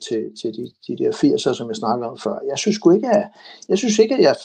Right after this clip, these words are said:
vælter over så mange sensationelle afsløringer, som, som vi kan bruge til ret meget. Jo, der er nogle små nyhedsting, men, men det er meget, meget sjældent. Jo, p-, Politikken selvfølgelig, fordi de har adgang til, til, til,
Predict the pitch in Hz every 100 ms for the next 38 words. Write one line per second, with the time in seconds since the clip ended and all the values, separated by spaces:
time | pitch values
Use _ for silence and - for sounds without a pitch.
0 | - 139 143 170 160 147 143 143 117 143
1 | 147 - 151 135 131 - 127 135 147 -
2 | 131 135 - 156 151 143 120 - - -
3 | 123 117 113 127 139 - - - 110 123
4 | 127 156 214 123 170 160 113 - - -
5 | - 147 139 165 202 226 180 - 165 165
6 | - - 143 135 123 123 165 147 147 147
7 | 147 170 165 - - - 143 - 147 135
8 | 156 190 156 147 147 143 135 139 123 113
9 | 127 147 143 - - 117 - - - _
10 | - - - - - 120